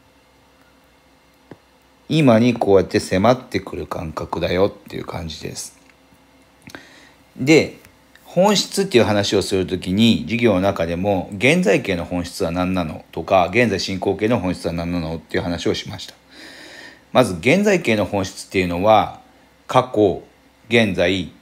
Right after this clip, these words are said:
未来のことを言う。えー、過去、現在、未来形が現在形だよっていうふうに言いましたね。で、さらに、えー、現在進行形は、えー、すぐに始めたり、すぐにやめたりできる。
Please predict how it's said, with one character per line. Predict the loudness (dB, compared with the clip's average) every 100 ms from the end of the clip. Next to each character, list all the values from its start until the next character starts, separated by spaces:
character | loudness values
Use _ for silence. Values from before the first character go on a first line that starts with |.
| _
未 | -2 0 0
来 | -2 -6 _ _ _
の | -2
こ | 0 2
と | 2
を | 2
言 | -2 -8
う。 | -12 -20 -20 _ _ _ -4
え | -2
ー、 | 0
過 | 0
去、 | 2 2
現 | 2 2
在、 | 0
未 | -2 2
来 | 2 2
形 | -2 2
が | 2
現 | 2 0
在 | -2 -2
形 | -6 -4
だ |
よ | 2 2 2
っ |
て | -10
い | -6
う |
ふ |
う | -2
に | -2
言 | -4
い |
ま | -10 -14
し |
た | -8
ね。 | -2 -2 -4 -20 -20 -20 -10
で、 | -2
さ | 4 4
ら | 4
に、 | 0 -2 -2
え | -2
ー、 |
現 | 4 4 6
在 | 4 4
進 | 0 0 2
行 | 2 2
形 | 0 -2
は、 | 4 4 4 -2 -18 -20 -20 -20 _
え | -4 -2 -2 -6 -14
ー、 | _ _ _ _ _ _
す | -6 -2
ぐ | 0 2 2
に | 2 0 -4 _ _
始 | -2 2 4
め | 2
た | 4 4
り、 | 4 -6 -6
す | -2 0
ぐ | 2
に | 2 2
や | 2
め | 0
た | 0 -2
り | -2
で | -8
き | -8
る。 | -12